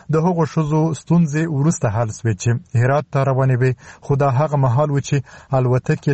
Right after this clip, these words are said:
تللې وې. د اسوسییټډ پریس خبري اژانس د راپور له مخې د کابل د هوایي ډګر امیر او د امنیت رئیس چې دواړه طالبان دي، پرون د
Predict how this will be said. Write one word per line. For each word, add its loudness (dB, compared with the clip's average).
تللې 0
وې. 0
د 2
اسوسییټډ 0
پریس 0
خبري 0
اژانس 0
د 0
راپور 0
له 2
مخې -2
د 0
کابل 0
د 2
هوایي 0
ډګر 0
امیر 2
او 4
د -2
امنیت 0
رئیس 2
چې 0
دواړه 0
طالبان 2
دي، 0
پرون 4
د 0